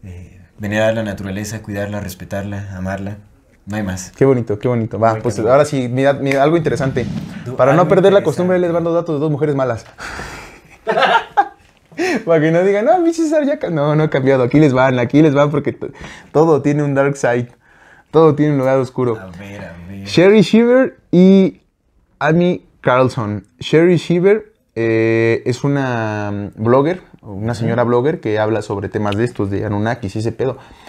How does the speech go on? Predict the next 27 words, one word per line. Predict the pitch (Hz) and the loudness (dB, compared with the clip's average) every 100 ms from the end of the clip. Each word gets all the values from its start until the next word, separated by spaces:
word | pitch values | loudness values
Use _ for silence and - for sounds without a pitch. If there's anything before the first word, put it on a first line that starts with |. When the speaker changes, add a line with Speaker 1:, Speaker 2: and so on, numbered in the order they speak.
| - _ - | -20 _ 0
Speaker 2:
Pero | 131 147 175 208 - 131 | 4 4 4 2 -2 -8
ya | 123 120 123 120 - | -2 0 2 0 -4
se | - 135 117 _ - 117 120 | -6 -6 -6 _ -14 -8 -2
llevó | 123 123 123 - 202 | 0 0 -2 0 0
<laughs> | 185 | 2
a | 180 | -2
su | - 123 117 | -2 -2 2
audiencia | 117 117 135 156 165 139 | 2 2 0 0 0 0
a | |
un | 131 143 | 0 -2
nivel | 127 123 131 | -2 0 0
extremo | 131 - 120 135 139 | -2 -4 -2 0 -2
en | |
el | 113 104 | -2 -2
que | 107 | 2
ya | 107 | 2
estuvo | 110 - 120 120 | 2 0 2 2
asesinatos | 120 104 98 101 101 95 - | 0 -4 -2 -2 -2 -4 -6
y | |
todo | - 92 87 | -6 -4 -4
el | 87 | -4
pedo. | - - - - - - - - - - - - - | -6 -8 -12 -20 -20 -20 -20 -20 -20 -20 -20 -20 0
Eh, | 123 123 120 123 123 123 107 | 4 6 6 6 6 4 2
Bárbara | 113 139 156 165 143 131 | 2 2 4 4 4 2
Rogers | 156 170 175 202 - - - | 0 0 -2 -4 -12 -20 -10
y | 127 123 | -6 -6
Steven | - 135 135 143 139 131 | -6 -6 -4 -4 -4 -6